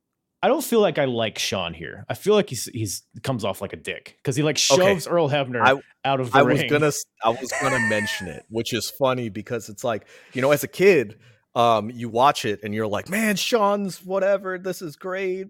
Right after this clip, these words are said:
Speaker 2: you know, and, and the boyhood dream has come true, and, like, you wanna get that picture. In reality, this is nineteen ninety-six Shawn Michaels, and he's, he's a dick.
Speaker 1: Mm.
Speaker 2: And basically, he's shoving Earl Hebner, and he's basically telling, he's telling,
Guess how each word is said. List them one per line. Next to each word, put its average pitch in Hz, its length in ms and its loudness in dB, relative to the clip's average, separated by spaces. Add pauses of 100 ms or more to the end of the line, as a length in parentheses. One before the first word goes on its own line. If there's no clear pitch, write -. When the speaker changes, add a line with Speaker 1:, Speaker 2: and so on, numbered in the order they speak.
Speaker 2:
you 156 140 -2
know, 147 300 2
and, 117 160 -2
and 117 260 -8
the 131 80 -8
boyhood 202 400 2
dream 202 280 -6
has 170 100 -6
come 185 220 -8
true, 196 260 -6
and, 139 80 -4
like, 117 180 -6
you 113 80 -12
wanna 123 220 -6
get 120 180 -4
that 101 180 -8
picture. 110 420 -10 (480)
In 160 140 -2
reality, 135 480 0
this 180 160 -8
is 120 80 -12
nineteen 139 260 -6
ninety-six 107 440 -8
Shawn 101 200 -6
Michaels, 92 460 -8
and 95 180 -8
he's, 98 260 -10
he's 113 220 -8
a 143 60 -4
dick. 113 300 -2
Speaker 1:
Mm. - 80 -18 (520)
Speaker 2:
And 110 240 0
basically, 139 580 -2
he's 170 220 -6
shoving 160 500 -2
Earl 120 220 0
Hebner, 123 480 -6
and 98 100 -8
he's 110 140 -8
basically 123 300 -4
telling, 110 400 -10
he's 113 280 -10
telling, 123 420 -4